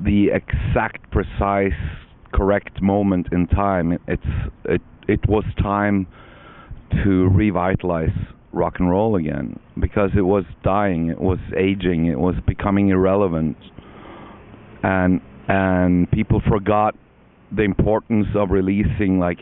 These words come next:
epic, cool rock and roll albums. Just, just, uh,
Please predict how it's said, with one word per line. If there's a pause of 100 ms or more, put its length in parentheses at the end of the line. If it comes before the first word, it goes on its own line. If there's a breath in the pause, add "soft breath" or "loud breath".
epic, (160)
cool
rock
and
roll
albums. (1400 loud breath)
Just, (240)
just,
uh,